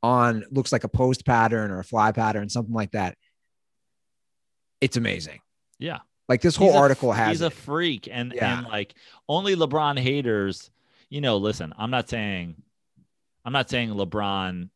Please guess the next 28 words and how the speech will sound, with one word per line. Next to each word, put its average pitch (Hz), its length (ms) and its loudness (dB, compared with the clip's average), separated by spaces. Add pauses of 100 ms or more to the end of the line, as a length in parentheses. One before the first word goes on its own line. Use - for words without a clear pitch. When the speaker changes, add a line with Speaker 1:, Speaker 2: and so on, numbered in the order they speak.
(800)
Speaker 2:
what 101 320 -6
w-, 95 420 -10
w-, 98 360 -6
would 123 140 4
have 104 140 2
been 104 300 0
a 92 140 -2
t-, - 80 -20 (120)
Hall 104 440 -2
of 85 100 -12
Famer 98 560 -6
in 90 80 -8
the 95 60 -8
N 98 180 -6
F 90 160 -8
L 101 280 -2
if 85 80 -8
he 104 120 -8
went, 98 240 -8
but, 117 160 -4
like, 107 260 -4 (680)
the 127 120 2
idea 156 340 0
that 131 80 -4
you 120 280 0
can't 131 320 -4
look 117 320 -2
at 92 220 0